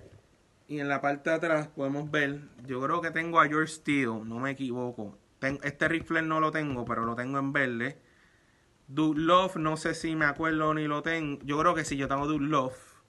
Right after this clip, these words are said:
también, pero no tengo a Mankind. Me falta Big John Studd. Me falta Big John Studd,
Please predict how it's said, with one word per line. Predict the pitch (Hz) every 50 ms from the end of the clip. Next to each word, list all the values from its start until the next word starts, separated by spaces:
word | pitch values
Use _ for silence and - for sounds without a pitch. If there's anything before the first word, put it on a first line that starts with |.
| _ _ _ _ _ _ _ _ _
también, | - 123 120 117 120 127 139 143 139 123 117 127 127 131 127 -
pero | 120 120 123 123
no | 127 123
tengo | 127 127 131 135
a | 131
Mankind. | 135 143 135 127 120 - - 117 113 110 110 127 - - - - - - - - - - - - - - -
Me | 139 139
falta | - 170 170 170 - 175 170
Big | 165 170 165 151 143
John | 160 160 160
Studd. | 160 - - - 117 - - - - - - - - - - - - - _ _ _ _ _ _ -
Me | 135 127 117
falta | - - 123 120 - 127
Big | 120 117 117 110
John | 120 117 113
Studd, | - - - -